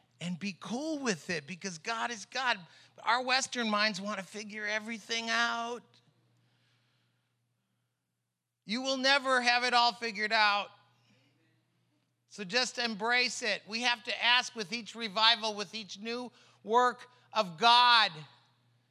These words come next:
"Was that really God?" Well, years later, you can look at the fruit of it. While it's going on, chances are established religion will reject it.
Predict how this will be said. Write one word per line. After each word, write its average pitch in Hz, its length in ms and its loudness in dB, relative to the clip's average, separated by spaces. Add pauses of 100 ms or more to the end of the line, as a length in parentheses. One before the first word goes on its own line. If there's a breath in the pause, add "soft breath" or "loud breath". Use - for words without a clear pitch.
(320)
"Was - 120 -16
that 135 160 -8
really 165 180 -8
God?" 170 480 -2 (1300 soft breath)
Well, 294 360 -6 (460)
years 196 400 -4
later, 233 260 -2
you 190 140 -4
can 196 180 -6
look 190 140 -6
at 180 100 -18
the 190 80 -2
fruit 175 280 -4
of 117 160 -4
it. 104 140 -12 (1300 soft breath)
While 214 240 4
it's 214 200 -6
going 254 520 4
on, 202 640 6
chances 220 600 2
are 226 380 6
established 208 720 -2
religion 180 500 -2
will 165 160 0
reject 170 560 0
it. 110 140 -6